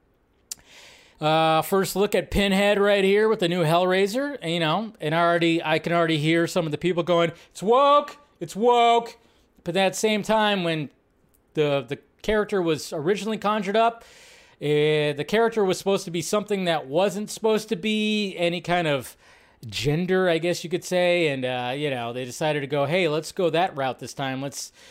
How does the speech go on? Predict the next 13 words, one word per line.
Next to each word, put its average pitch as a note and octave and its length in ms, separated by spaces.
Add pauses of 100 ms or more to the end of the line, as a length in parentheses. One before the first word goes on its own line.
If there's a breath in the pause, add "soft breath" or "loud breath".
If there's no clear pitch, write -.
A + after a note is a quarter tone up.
(140 loud breath)
let's, D3+ 260
uh, D3+ 240
go D#3 200
towards D#3 460
the, C#3+ 220
uh, C3+ 140
source D#3+ 320
material." E3 520
So, B2+ 360 (460 loud breath)
you C#3 140
know, A#2+ 280 (540)
I D#3+ 140
mean, D3+ 220